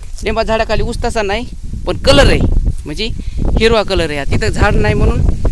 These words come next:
तिथं थोडा पिवळसर आहे, पण तितका ऊस नाही.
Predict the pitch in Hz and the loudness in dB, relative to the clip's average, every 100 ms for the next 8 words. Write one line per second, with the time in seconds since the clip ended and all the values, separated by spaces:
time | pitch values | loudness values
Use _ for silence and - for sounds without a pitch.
0 | - - 208 190 190 180 - - - - | -2 -6 -10 -6 -2 2 2 2 0 0
1 | - - - - - - - - - - | 0 0 -2 -4 -6 -6 -6 -8 -6 -4
2 | - - - - - - - - 269 - | -4 -2 -4 -4 -4 -2 -2 -2 -2 -2
3 | 254 240 - - | 0 0 0 0